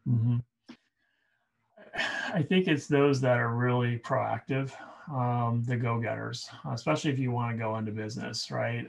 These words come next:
Um, y-, you know, it's different than clinical dietetics where you walk in, at least, you know,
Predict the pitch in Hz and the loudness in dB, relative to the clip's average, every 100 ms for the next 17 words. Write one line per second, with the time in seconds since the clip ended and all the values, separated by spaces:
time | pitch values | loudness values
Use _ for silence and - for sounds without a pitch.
0 | - - 127 113 110 110 110 110 117 107 | -12 -8 -2 0 0 -2 -2 -4 -2 -4
1 | 135 131 120 113 110 120 117 120 - 127 | -4 -4 -4 -4 -4 -4 -4 -6 -8 -10
2 | - 123 139 131 135 127 117 131 123 123 | -6 0 2 2 0 0 0 0 0 -2
3 | 117 113 113 113 120 117 113 - 117 113 | 0 0 0 -2 -4 -4 -6 -4 -4 -2
4 | 113 117 113 117 117 120 120 117 117 110 | -2 -2 2 2 2 0 -2 0 -2 -2
5 | 113 127 - - 120 110 | 0 0 0 -6 -6 -6